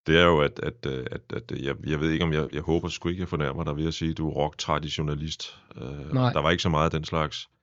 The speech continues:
Speaker 1: rock på den danske scene på det tidspunkt.
Speaker 2: Nej.
Speaker 1: Det får mig så til at tænke på, hvem, hvem var, hvem var Nikolaj Christensen egentlig på det tidspunkt? Altså, du står her på vej ind i noget, som,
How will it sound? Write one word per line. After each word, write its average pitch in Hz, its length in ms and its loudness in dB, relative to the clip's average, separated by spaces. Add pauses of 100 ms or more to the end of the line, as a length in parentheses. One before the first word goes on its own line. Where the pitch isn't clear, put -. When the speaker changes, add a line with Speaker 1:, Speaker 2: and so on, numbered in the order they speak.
(200)
Speaker 1:
rock 76 300 -2
på 98 120 0
den 80 160 -2
danske 71 360 -2
scene 80 300 -2
på 92 100 -6
det - 140 -8
tidspunkt. - 500 -10 (240)
Speaker 2:
Nej. 117 220 4 (640)
Speaker 1:
Det 78 100 -4
får 92 100 0
mig 87 100 2
så 85 100 -4
til 92 160 -2
at 85 80 2
tænke 85 240 0
på, 90 140 2
hvem, 90 300 0
hvem 90 240 0
var, 80 300 2
hvem 90 200 0
var 90 140 2
Nikolaj 85 380 0
Christensen 87 540 -2
egentlig - 200 -6
på - 80 -10
det 87 140 -8
tidspunkt? - 520 -12 (120)
Altså, 80 180 -4
du 76 180 -8
står 92 260 2
her 82 140 -2
på 78 160 -6
vej 78 200 2
ind 85 200 -2
i 87 40 0
noget, 80 280 -2
som, 73 280 -6